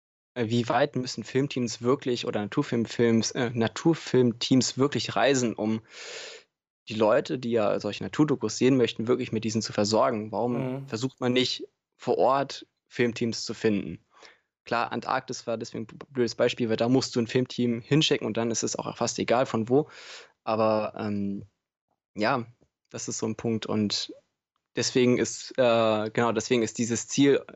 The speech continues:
Speaker 1: dieser Spechte auch vielleicht einfach Europaspechte. Warum, warum Spechte weltweit? Warum müssen wir immer oder warum müssen wir über die Grenzen hinausschauen? Und wir können ja auch einfach mal die lokalen Spechte uns angucken, weil die sind, glaub ich, spannend genug.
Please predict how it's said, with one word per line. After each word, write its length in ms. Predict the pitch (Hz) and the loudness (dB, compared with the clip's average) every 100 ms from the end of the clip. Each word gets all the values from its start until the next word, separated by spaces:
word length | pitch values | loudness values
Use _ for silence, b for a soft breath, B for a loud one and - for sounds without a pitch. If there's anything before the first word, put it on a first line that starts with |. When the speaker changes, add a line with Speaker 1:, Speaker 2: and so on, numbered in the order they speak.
| - _ | -20 _
Speaker 1:
dieser 240 | 117 104 101 | -8 -4 -2
Spechte 540 | - 175 - 120 110 | 0 0 2 2 4
auch 180 | 104 113 | 2 0
vielleicht 300 | 117 117 - | -2 -2 -2
einfach 400 | 120 120 117 - - | -2 -2 -4 -6 -2
Europaspechte. 840 | 139 - 320 127 - 104 - 113 | 0 0 -2 -2 -4 -6 -4 -2
Warum, 440 | 127 147 147 135 - | 0 2 2 0 -6
warum 320 | 185 151 175 185 | -2 2 2 2
Spechte 380 | - 160 165 | 0 -2 0
weltweit? 540 | 156 143 - 110 110 - | -2 -2 0 2 0 0
Warum 440 | 143 156 147 139 | 2 2 0 -2
müssen 340 | 147 147 - 127 | 0 0 2 0
wir 120 | 113 | 2
immer 440 | 123 123 120 120 B B B B B | 2 4 2 -2 B B B B B
oder 180 | 123 113 | 2 2
warum 260 | 123 131 | 2 0
müssen 240 | 127 131 127 | -2 -4 -2
wir 220 | 120 117 | 0 0
über 180 | 117 117 | 0 -2
die 360 | 113 110 98 107 | -2 0 0 -2
Grenzen 460 | - 123 147 127 | 0 0 0 -2
hinausschauen? 720 | 113 113 110 147 - 110 107 | -4 -2 0 0 0 0 -2
Und 460 | 104 113 - - - _ _ _ | -4 -6 -6 -10 -14 _ _ _
wir 80 | 120 | -6
können 180 | - 127 | 0 0
ja 60 | |
auch 80 | 98 | 0
einfach 180 | - 139 | -4 -2
mal 120 | 131 131 | -2 2
die 260 | 131 127 - | 2 2 0
lokalen 420 | 143 - 196 190 | -2 0 0 2
Spechte 380 | - 104 - - | 0 -2 -2 -2
uns 300 | 104 107 - | -2 -2 -2
angucken, 380 | 117 110 - 117 | -2 -2 -4 0
weil 100 | 113 | 2
die 100 | 120 | 2
sind, 140 | 131 | 2
glaub 180 | - 110 | 0 0
ich, 100 | 120 | 0
spannend 360 | - 113 135 - | 0 -2 -2 0
genug. 340 | 120 143 - | 0 0 -4